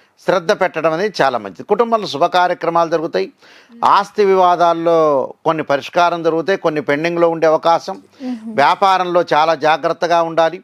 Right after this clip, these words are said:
Speaker 1: మీరు చేసే ప్రయత్నాల్లో కొన్ని నిరాశ, నిస్పృహలు ఉంటాయి. ఆరోగ్య విషయంలో కొద్దిగా జాగ్రత్త అనేది అవసరం. ఆర్థిక పరంగా ఉండే విషయాలు అనుకూలంగా ఉన్నా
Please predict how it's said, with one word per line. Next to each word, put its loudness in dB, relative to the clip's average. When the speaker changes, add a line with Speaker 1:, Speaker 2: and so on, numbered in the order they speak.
Speaker 1:
మీరు -2
చేసే 0
ప్రయత్నాల్లో 0
కొన్ని -4
నిరాశ, 2
నిస్పృహలు -2
ఉంటాయి. -2
ఆరోగ్య 2
విషయంలో 0
కొద్దిగా 2
జాగ్రత్త 0
అనేది -2
అవసరం. -4
ఆర్థిక 2
పరంగా 2
ఉండే -4
విషయాలు 0
అనుకూలంగా 0
ఉన్నా -2